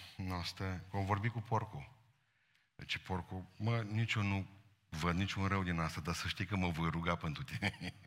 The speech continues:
Deci porcul a fost mai pervers, mi s-a părut mie. „Mă voi ruga pentru tine ca să scap, că să știi că asta e mare prigoană.” Cât era cușca? Atâta? „Nu încap în ea nici mort”, zice porcul. „Stai liniștit.” S-a dus la vacă.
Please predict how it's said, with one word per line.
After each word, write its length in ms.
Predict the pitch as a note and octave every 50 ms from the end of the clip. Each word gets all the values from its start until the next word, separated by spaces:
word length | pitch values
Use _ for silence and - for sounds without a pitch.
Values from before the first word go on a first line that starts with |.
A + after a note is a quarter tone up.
| - - - - - - - - - - - - -
Deci 200 | - - - E2+
porcul 280 | - - E2+ - - D#2+
a 20 |
fost 140 | D#2 F2 D#2
mai 100 | D#2 D2
pervers, 460 | - D#2 D2 D2 E2+ F2+ F2 - -
mi 100 | D2 D2
s-a 100 | - - -
părut 240 | - C#2+ C2+ C2 C2+
mie. 320 | C#2 - B1 - - G2+ -
„Mă 120 | D#2 D#2+
voi 220 | D2+ C#2+ E2+ E2+
ruga 260 | D#2+ D#2+ D#2+ D#2+ G#2+ A2+
pentru 260 | - A2 F#2+ E2 E2
tine 260 | - F#2 F#2 F#2 F2 - - - - -
ca 100 | - E2
să 140 | D#2+ - F2+
scap, 300 | - - - A2+ A2+ -
că 80 | - F#2
să 120 | - G2
știi 160 | - - B2
că 80 | - C3
asta 140 | A#2 - A2
e 40 |
mare 200 | G#2 A#2 A#2+ A#2+
prigoană.” 500 | - - F2+ E2+ F2 E2+ E2+ D2+ C2+ - - - - - - - - - - _ _ _ _ _ _ _ _ _
Cât 160 | C#3+ C3 C3+
era 200 | C#3 A#2+ G#2+ -
cușca? 340 | - - G2 - - - F2+
Atâta? 320 | F2 - B2 - A#2 G#2
„Nu 100 | G#2+ A#2
încap 380 | C3 C3+ B2+ - C3 B2 - -
în 140 | B2 A#2+
ea 80 | A#2 A#2+
nici 220 | B2 B2+ C#3+ A#2
mort”, 340 | B2 B2+ C3 B2+ A#2 - -
zice 240 | G2 F2+ F2 E2 F#2
porcul. 360 | - F2+ F2+ D#2+ D#2+ - D#2
„Stai 260 | - - - A2 A#2+
liniștit.” 520 | B2+ C3 C3 C3+ C3+ - - - B2+ - - - - - - - - - - _ _ _ _ _ _ _ _ _ _ _ _ _ _ _
S-a 220 | - - - A2
dus 300 | G2+ F#2 C3 D#3+ F#3 E3
la 160 | D#3 E3+ D#3 C#3
vacă. 480 | C3 E3 D#3+ D3+ - - - D2 C#3